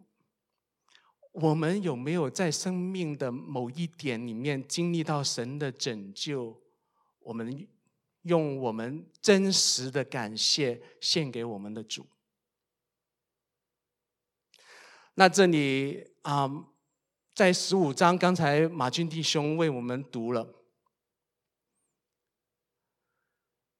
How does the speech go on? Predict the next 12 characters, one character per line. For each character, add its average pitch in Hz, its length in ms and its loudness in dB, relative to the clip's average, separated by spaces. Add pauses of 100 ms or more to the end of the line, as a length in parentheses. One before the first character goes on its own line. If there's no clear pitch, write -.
(140)
摩 180 160 10
西 180 280 8
和 156 160 6
以 143 120 -4
色 160 200 0
列 160 180 2
人， 127 280 -2
当 151 200 2
然 151 400 0
之 - 140 0
后 160 260 4
有 135 420 -4